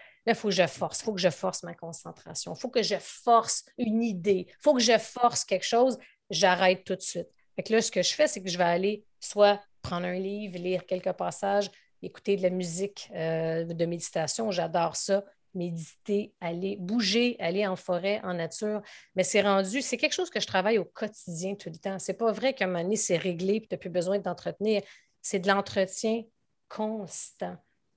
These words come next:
Je veux que ça devienne une habitude. Fait qu'il faut le faire à répétition pour que ça le devienne, tu sais.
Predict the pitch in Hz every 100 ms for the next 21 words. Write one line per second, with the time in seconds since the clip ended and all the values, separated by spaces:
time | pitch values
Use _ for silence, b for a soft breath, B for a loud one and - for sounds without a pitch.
0 | _ - 165 226 202 180 170 156 185 202
1 | 185 175 160 156 - 220 202 - 165 -
2 | 185 170 220 226 180 170 170 180 - -
3 | 226 208 - - 175 165 151 175 208 180
4 | - 196